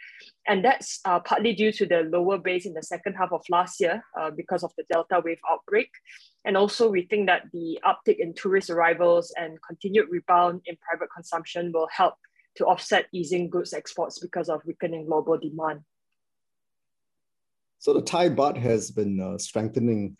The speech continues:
Speaker 2: of late from its lows despite this weak, uh, G D P print.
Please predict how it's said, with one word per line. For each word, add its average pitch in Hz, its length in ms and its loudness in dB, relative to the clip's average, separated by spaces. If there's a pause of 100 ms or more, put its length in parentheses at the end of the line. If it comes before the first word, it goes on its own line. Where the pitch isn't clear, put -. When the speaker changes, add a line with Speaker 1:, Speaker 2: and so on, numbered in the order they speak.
(120)
Speaker 2:
of 95 120 -6
late 107 400 -4
from 98 140 -4
its - 180 -6
lows 107 420 2
despite 101 500 -4
this 101 200 -8
weak, 107 220 -8
uh, 92 140 -8
G 95 160 -10
D 95 40 -12
P 107 140 -6
print. - 420 -4